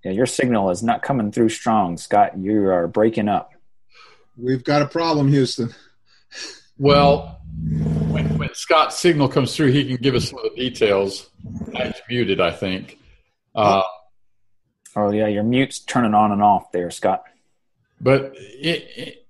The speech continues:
Speaker 3: the, the, the, basically, I think a lot of people who are in our audience have probably seen the headlines, and, and most of us have really not seen much more the headline,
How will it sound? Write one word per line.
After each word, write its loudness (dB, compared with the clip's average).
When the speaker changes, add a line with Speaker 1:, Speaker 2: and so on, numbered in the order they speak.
Speaker 3:
the, 2
the, -2
the, -4
basically, 4
I 4
think 2
a 2
lot 4
of -4
people 0
who 4
are 4
in 2
our 4
audience 2
have -8
probably 0
seen -2
the -2
headlines, -2
and, -6
and -2
most 2
of 2
us 2
have -4
really 0
not -2
seen -8
much -2
more -4
the -4
headline, -8